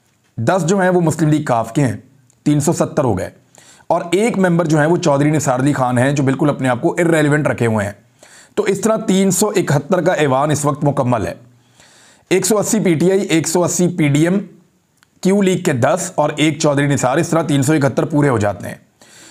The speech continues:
हुकूमत बनाने के लिए चाहिए एक सौ छियासी नंबर। इस वक्त जो परवेज़ लाई हैं उनके पास, अ,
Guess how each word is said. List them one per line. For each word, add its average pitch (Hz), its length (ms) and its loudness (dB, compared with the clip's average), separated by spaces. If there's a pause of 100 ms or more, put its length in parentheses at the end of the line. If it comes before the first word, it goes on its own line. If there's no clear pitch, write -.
(160)
हुकूमत 226 320 0
बनाने 196 360 0
के 190 60 2
लिए 196 140 2
चाहिए 156 340 2
एक 160 240 0
सौ 175 120 0
छियासी 147 560 0
नंबर। 101 340 -2 (880)
इस 151 180 0
वक्त 180 120 0
जो 180 100 0
परवेज़ 165 340 2
लाई 208 200 2
हैं 185 240 2
उनके 170 260 0
पास, 147 420 -2 (600)
अ, 131 180 2